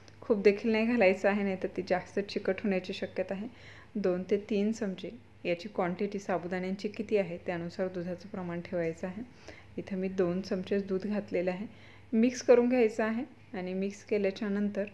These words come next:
आपण ही कढई जी आहे ती झाकणाने cover करून घेणार आहोत. आतमध्ये छान अशी वाफ मुरली जाईल आणि साबुदाणे देखील छान असे शिजले जातात. पाच मिनटं लो फ्लेमवर आपण ही खिचडी शिजवून घेतलेली आहे. झाकण काढून check करूया.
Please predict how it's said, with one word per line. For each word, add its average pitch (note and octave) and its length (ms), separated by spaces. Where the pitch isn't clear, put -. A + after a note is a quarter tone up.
आपण F3+ 320
ही F#3 260
कढई G3+ 320
जी G#3 120
आहे F#3 220
ती F#3 100
झाकणाने F#3 540
cover F#3+ 340
करून G#3+ 260
घेणार F#3+ 300
आहोत. F#3+ 280
आतमध्ये F#3 440
छान G3 240
अशी F#3 200
वाफ F#3 280
मुरली F#3 360
जाईल G3+ 220
आणि F3 240
साबुदाणे F#3+ 500
देखील G3+ 300
छान G3+ 220
असे F#3 240
शिजले G3 460
जातात. G#3 300
पाच G3+ 260
मिनटं B3 340
लो A3+ 160
फ्लेमवर G#3+ 380
आपण G3+ 220
ही G#3 160
खिचडी G#3 340
शिजवून F#3 420
घेतलेली G#3 380
आहे. G3+ 120
झाकण G3 400
काढून G3 280
check F#3+ 260
करूया. G3 260